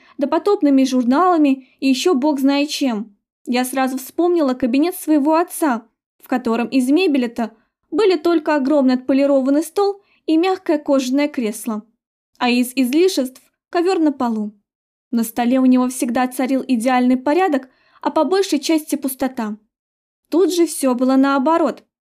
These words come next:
В этом завале сам чёрт мог ногу сломить. Да какой там чёрт? Даже я чуть ногу не сломила,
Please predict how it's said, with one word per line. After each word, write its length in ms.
В 120
этом 260
завале 440
сам 240
чёрт 300
мог 220
ногу 240
сломить. 480
Да 140
какой 340
там 160
чёрт? 380
Даже 260
я 180
чуть 220
ногу 240
не 100
сломила, 600